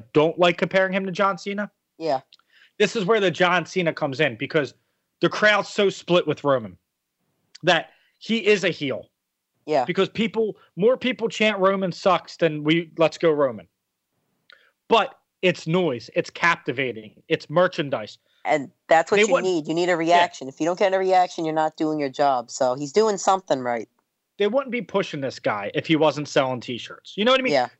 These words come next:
Speaker 1: That's what it comes down to. Everyone, uh, you met Cesaro. I, I've
Speaker 2: Oh, I
Speaker 1: met,
Speaker 2: could, I
Speaker 1: I
Speaker 2: could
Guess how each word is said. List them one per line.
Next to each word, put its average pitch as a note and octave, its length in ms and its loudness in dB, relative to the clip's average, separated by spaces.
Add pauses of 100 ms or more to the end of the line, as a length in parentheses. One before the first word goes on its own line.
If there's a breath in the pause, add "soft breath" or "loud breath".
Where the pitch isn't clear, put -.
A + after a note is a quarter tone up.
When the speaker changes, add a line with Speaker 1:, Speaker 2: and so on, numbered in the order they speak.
(100)
Speaker 1:
That's A#3+ 220 2
what B3 100 0
it A3+ 60 0
comes G#3 160 -8
down G#3+ 140 -2
to. D#3+ 120 -6
Everyone, G3 360 0 (340)
uh, F3+ 60 4
you F3 260 2
met A#3 160 2
Cesaro. C3+ 600 0
I, D#3+ 280 0
I've D#3 340 0
Speaker 2:
Oh, F3+ 200 6
I F3+ 80 6
Speaker 1:
met, G#3 100 2
Speaker 2:
could, - 120 -2
I B3 120 6
Speaker 1:
I - 60 2
Speaker 2:
could G#3 120 0